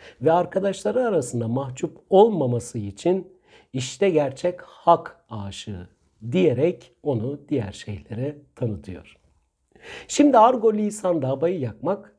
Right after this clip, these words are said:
aşık olmak anlamında kullanılsa da aslında, e, bu olayın bir yadigarıdır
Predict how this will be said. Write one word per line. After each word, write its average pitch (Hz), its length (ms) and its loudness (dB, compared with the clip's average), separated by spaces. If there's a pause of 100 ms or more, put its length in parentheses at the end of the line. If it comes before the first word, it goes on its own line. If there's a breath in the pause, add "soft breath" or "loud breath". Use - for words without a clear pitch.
(140)
aşık 208 380 -10
olmak 113 340 -2
anlamında 101 440 -6
kullanılsa 160 680 -2
da 170 180 -2 (340 loud breath)
aslında, 156 760 -2 (180)
e, 113 260 -2 (680)
bu 254 260 0
olayın 143 680 2
bir 120 120 -2
yadigarıdır 104 1120 -8